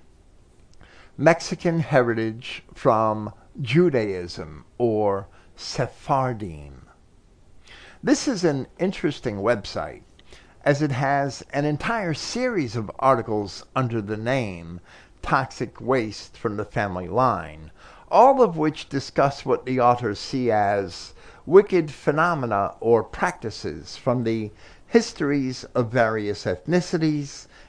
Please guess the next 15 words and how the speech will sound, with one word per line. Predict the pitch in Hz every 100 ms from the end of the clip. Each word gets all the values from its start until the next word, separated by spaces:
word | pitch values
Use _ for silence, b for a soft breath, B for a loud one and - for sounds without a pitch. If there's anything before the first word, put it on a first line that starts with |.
| b
including | 175 170 - 220 220 185 160
Sephardic | - 160 151 127 113 107
Jewry. | - 107 82 65 - - _ _ _ _ _ B B B B
The | 170
series | - - 220 214 208 175
is | 170 156
described | 151 - - 127 127 113
by | 110 104
the | 101 98
proprietors | - 131 214 254 175 107 90 92 - -
of | 120 104
the | 110 110 104 - b b b
Aslan's | 131 139 117 120 117 113 104 101 98 -
Place | - 131 104 98 - - 117
website | 151 175 - 104 82 92